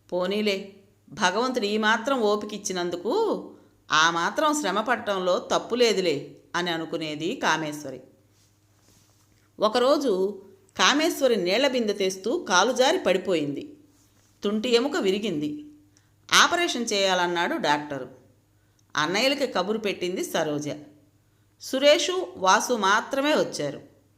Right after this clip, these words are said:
ఆపరేషన్ సక్సెస్ అయింది కానీ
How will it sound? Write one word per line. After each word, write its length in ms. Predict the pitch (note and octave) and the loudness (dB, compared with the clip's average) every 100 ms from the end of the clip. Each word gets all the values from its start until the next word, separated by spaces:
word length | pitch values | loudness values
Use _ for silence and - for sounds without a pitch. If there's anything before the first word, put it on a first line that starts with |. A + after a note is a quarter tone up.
| _ _ _ - | _ _ _ -6
ఆపరేషన్ 600 | C3 E3+ B3 C4 B3+ A3 | 2 2 2 0 0 -4
సక్సెస్ 460 | G#3 E3 - A3+ G#3+ | -4 -6 -6 -10 -4
అయింది 300 | G3+ F#3 D#3+ | -2 -2 -2
కానీ 640 | D#3 D#3+ A#3+ A4+ C4 - | -4 -2 -4 -4 -6 -8